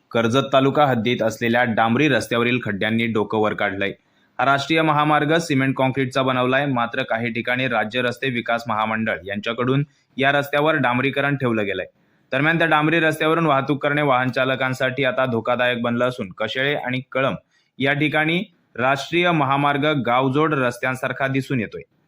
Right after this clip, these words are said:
कर्जत तालुक्यातून राष्ट्रीय महामार्ग जात असून सिमेंट काँक्रीटने बनवलेला राष्ट्रीय महामार्ग काही भागात अजूनही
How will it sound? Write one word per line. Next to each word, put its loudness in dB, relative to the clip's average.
कर्जत 0
तालुक्यातून 0
राष्ट्रीय 0
महामार्ग 0
जात -2
असून -2
सिमेंट -4
काँक्रीटने -4
बनवलेला 0
राष्ट्रीय 0
महामार्ग 0
काही -4
भागात -2
अजूनही -2